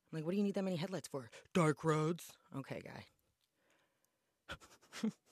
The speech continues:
But he's just really into his cars, right? He likes putting shit on his cars. He likes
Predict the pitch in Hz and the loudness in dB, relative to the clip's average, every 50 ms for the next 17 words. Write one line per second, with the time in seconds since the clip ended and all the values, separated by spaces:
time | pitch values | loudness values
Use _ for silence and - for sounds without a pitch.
0 | _ _ _ _ _ _ _ _ - - - - - - - 240 208 269 262 - | _ _ _ _ _ _ _ _ -20 -16 -16 -16 -16 0 0 0 2 2 0 0
1 | - 208 - - 226 208 202 196 196 190 190 185 170 - - - 131 117 110 110 | 0 -2 2 4 4 6 6 4 4 2 0 -2 -2 -6 -6 -6 -6 -6 -6 -12
2 | - - - - _ _ _ _ _ 156 170 185 185 185 - - - 151 151 139 | -14 -16 -16 -20 _ _ _ _ _ 0 2 2 2 0 -4 -10 -10 -8 -8 -8
3 | - - - - 220 208 - - 208 202 196 196 - - - 190 185 185 185 170 | -8 -4 -2 -2 0 0 0 0 0 0 0 0 -2 -6 -6 -2 0 0 0 -2
4 | - - - - | -6 -10 -12 -12